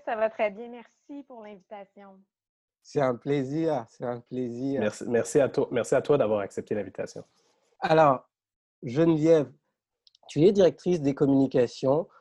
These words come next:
Speaker 2: dans le domaine de la logistique. En plus, une compagnie qui gère, euh, des produits qui sont dédiés, euh, aux pratiques vétérinaires. Quelqu'un qui ne te connaît pas aujourd'hui et qui, euh,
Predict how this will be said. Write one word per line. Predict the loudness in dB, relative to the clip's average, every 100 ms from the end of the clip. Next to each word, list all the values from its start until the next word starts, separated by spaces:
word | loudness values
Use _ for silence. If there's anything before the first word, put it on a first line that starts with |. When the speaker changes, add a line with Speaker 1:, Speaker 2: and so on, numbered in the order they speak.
| _ _
Speaker 2:
dans | 0 2
le | 4
domaine | 4 2 2 2
de |
la | 2 0
logistique. | 0 -4 -10 -12 -16 -16 _ _ _ -14
En | -14
plus, | -4 0 0 -2 -14 -10
une | -8 -4
compagnie | -4 -2 0 2 0 -2
qui | -4 -6
gère, | 2 4 6 4 0 _ _ -10
euh, | -6 -4
des | -4
produits | -6 -6 -6 -4 -2 -2 -2 -8
qui | -18
sont | -4 -2
dédiés, | -2 -4 -6 -6 -4 -2 -2 -4 -10
euh, | -12 -12
aux | -14
pratiques | -6 -6 -6 -6 -6 -6 _ _ -16
vétérinaires. | -6 -4 0 -2 -2 -4 -6 -14 _ _
Quelqu'un | -2 0 4 4
qui | 4 0
ne | 0
te | 0
connaît | 0 2 2
pas | 2 2 2
aujourd'hui | 2 0 -2 -2 -2 -4 -4
et | -6
qui, | -6 -4 -2 -2 -2
euh, | -2 -4